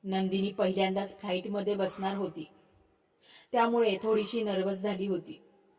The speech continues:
त्याने ते ओळखलं आणि तिचा हात आपल्या हातामध्ये घट्ट पकडला. "मग मिसेस शौर्य, तयार आहात माझ्यासोबत एका नवीन प्रवासासाठी?"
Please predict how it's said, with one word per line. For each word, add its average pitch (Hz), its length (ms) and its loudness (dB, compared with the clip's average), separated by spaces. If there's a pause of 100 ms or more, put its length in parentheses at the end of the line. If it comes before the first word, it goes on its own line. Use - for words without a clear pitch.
(640)
त्याने 180 280 0
ते 208 160 4
ओळखलं 196 720 2
आणि 185 240 -2
तिचा 208 240 -4
हात 190 420 0
आपल्या 208 340 -2
हातामध्ये 202 540 -2
घट्ट 214 360 -6
पकडला. 170 420 -2 (1600)
"मग 202 300 4 (400)
मिसेस 202 460 2
शौर्य, 220 400 0 (760)
तयार 185 260 4
आहात 220 320 0 (440)
माझ्यासोबत 202 840 -2
एका 196 260 0
नवीन 180 340 -2
प्रवासासाठी?" 202 720 -2